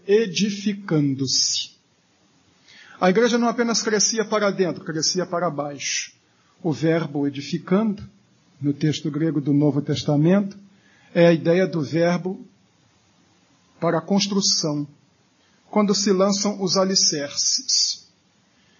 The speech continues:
E a ideia é levantar a partir de baixo sobre os alicerces. E se uma igreja não tem alicerces sólidos,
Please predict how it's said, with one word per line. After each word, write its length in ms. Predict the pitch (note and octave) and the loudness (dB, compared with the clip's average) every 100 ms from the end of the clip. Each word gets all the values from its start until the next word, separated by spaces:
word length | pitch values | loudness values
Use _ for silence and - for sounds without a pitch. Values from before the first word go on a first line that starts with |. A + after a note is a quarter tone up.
| _ | _
E 100 | - | 0
a 80 | G3 | 2
ideia 560 | G#3+ D#3+ G#3 B3 A#3+ - - _ - | 2 2 2 2 0 -2 -16 _ -2
é 100 | F#3 | 2
levantar 960 | G3 G#3 F3+ E3+ E3+ F#3 A3 G3 - _ _ | 4 4 2 0 0 0 -2 -4 -14 _ _
a 80 | F3 | -4
partir 380 | E3+ F3+ - F#3+ | -2 -2 0 -2
de 140 | D3+ | -2
baixo 680 | D3 E3+ F3 G3 - - - _ _ | -2 0 0 0 -2 -4 -12 _ _
sobre 320 | - - G#3+ | -8 -2 0
os 120 | F#3 E3 | 0 -2
alicerces. 1040 | D3 C#3 - - - - - - - - _ _ _ _ _ _ _ _ _ _ _ - - | -4 -4 -6 -8 -8 -6 -6 -8 -10 -12 _ _ _ _ _ _ _ _ _ _ _ -20 -8
E 80 | - | -2
se 160 | F#3+ C#4 | 0 2
uma 160 | B3+ | 0
igreja 320 | A3 G#3+ B3 A#3+ | 0 2 4 4
não 180 | A3+ | 0
tem 240 | G3+ A#3+ A3+ | 0 0 0
alicerces 880 | G#3+ G3 G3 A3 G#3+ G3 - F3 - | 2 0 0 0 0 0 -2 -2 -2
sólidos, 1200 | - - G#3 G#3 F#3 F3 C3+ D3+ - - - - | -2 0 2 2 0 -2 -4 -8 -6 -6 -6 -10